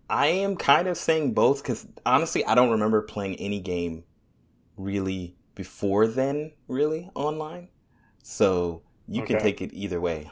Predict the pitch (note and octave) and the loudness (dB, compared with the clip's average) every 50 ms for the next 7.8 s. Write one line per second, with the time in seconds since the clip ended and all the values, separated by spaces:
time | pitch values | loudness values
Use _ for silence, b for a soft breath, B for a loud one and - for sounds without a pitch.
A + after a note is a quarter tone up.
0 | - F#2 E2 D#2 D2 - - _ _ _ - G2 F#2 F2 E2+ G2+ A2 C3+ C#3+ D3 | -8 -8 -8 -6 -8 -12 -18 _ _ _ -12 -8 -6 -2 -2 -2 0 -2 0 0
1 | D3 B2+ A#2+ A#2+ - - - - C#3 C3+ C3+ C#3 C#3+ D3 D3 - _ - G#2 - | 0 0 0 -2 -4 -10 -8 -4 -2 0 0 0 -2 -4 -6 -8 _ -10 -6 -4
2 | - F3+ G3+ - A#2 C3 G3+ C4+ C#4 C4 A#3+ - - - - A3 A3 - F#3+ A3 | -4 -4 -4 -4 -2 0 0 0 -2 -4 -6 -8 0 4 6 6 6 6 4 2
3 | G3+ F3+ G#2+ F2 D#2+ - E2+ E2 D#2+ D2+ - - D2+ D2+ C#2 D2 D#2+ D#2+ - - | 2 2 -2 -4 -6 -8 -8 -10 -10 -10 -8 -6 -6 -4 -4 -6 -6 -8 -10 -10
4 | D#2 D2 C#2+ - _ _ _ _ _ _ _ _ - F#2 A2 A2+ - F2+ E2+ D#2+ | -12 -12 -12 -14 _ _ _ _ _ _ _ _ -10 -10 -10 -10 -10 -12 -12 -8
5 | F2 G#2 D#3+ D3 - - - C#2+ D2 - - _ _ _ _ _ _ _ _ _ | -8 -8 -8 -8 -12 -16 -18 -16 -16 -16 -18 _ _ _ _ _ _ _ _ _
6 | _ _ _ - B2 A2+ - F3+ F3+ E3 - F#3+ F#3 F3+ F#3 D#3 - - - _ | _ _ _ 0 0 4 8 6 6 8 8 6 6 8 6 6 6 4 -4 _
7 | _ - C3+ B2+ B2+ C#3 C#3+ C#3+ C#3 C#3 C#3 C#3 C#3 C#3+ - | _ 2 4 4 6 4 4 4 4 2 2 0 -2 -4 -8